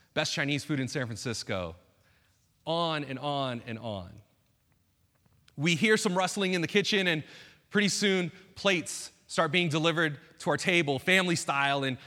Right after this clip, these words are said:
and, and we're using our chopsticks and, and we're eating, and most of the food, I could not tell you what it is, but I can tell you it is the best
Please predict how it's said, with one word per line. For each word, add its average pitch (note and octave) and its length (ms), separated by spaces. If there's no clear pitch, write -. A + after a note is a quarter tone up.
and, D3+ 180
and E3 160
we're D#3 80
using F#3 320
our E3+ 80
chopsticks F3+ 520
and, E3+ 180
and D#3 120
we're D3+ 120
eating, F3+ 400
and C#3+ 100
most F#3+ 440
of G3 100
the F3 80
food, G3+ 340
I E3+ 200
could F#3+ 180
not F#3+ 180
tell F3+ 220
you E3+ 160
what D#3 240
it D#3 100
is, F3 380
but - 160
I E3+ 80
can E3 140
tell E3+ 180
you E3 200
it D#3 100
is A#2 220
the E3+ 240
best D3 640